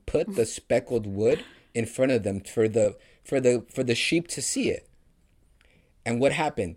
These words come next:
You have these pure white calves conceiving, and while they're conceiving, they're looking at the speckled wood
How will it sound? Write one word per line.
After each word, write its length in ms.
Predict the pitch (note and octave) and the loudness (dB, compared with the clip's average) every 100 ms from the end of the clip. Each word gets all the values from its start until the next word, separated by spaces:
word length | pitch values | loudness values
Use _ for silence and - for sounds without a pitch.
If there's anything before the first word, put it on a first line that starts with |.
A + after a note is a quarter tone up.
| - _ _ | -14 _ _
You 160 | B2 C#3 | -6 -2
have 200 | D3 C3+ | -2 0
these 180 | A#2 - | -4 -4
pure 400 | - C#3 F3 F#3+ | -6 -2 0 0
white 480 | C3+ C3 C3 G#2 - _ _ - | 0 2 2 0 -10 _ _ -8
calves 720 | - D3 G#2+ E2 D#2+ - - _ _ _ _ _ _ _ - | -4 -2 -2 -4 -8 -16 -20 _ _ _ _ _ _ _ -4
conceiving, 800 | C3+ A#2 - E3 B2 G2 F#2 G2 _ _ _ | -2 -2 -2 -2 -2 -4 -8 -14 _ _ _
and 200 | - A#2 | -4 -2
while 180 | A2+ A#2 | 4 6
they're 140 | A#2+ C#3+ | 6 2
conceiving, 560 | D#3+ B2+ - C3+ A2+ | -2 -4 -2 -2 0
they're 100 | G#2+ | -2
looking 760 | G#2+ A2+ D3+ - B2 G#2+ A2 - _ _ _ | 0 2 2 0 -4 -4 -6 -12 _ _ _
at 240 | G#2+ A#2 - | 2 2 2
the 180 | A#2 G#2 | 0 0
speckled 600 | - - - C3 B2 G#2 | -8 -2 0 0 -2 -6
wood 500 | G2 G#2+ C3 G2+ - | -4 2 2 2 -4